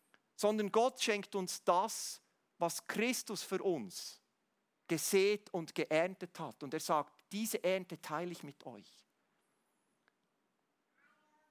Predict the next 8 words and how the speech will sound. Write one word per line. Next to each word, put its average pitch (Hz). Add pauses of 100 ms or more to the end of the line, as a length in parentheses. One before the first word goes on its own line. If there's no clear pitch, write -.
(140)
Die 151
Bibel 220
nennt 180
es -
Gnade, 147 (560)
ein 160
unverdientes 175
Geschenk. 151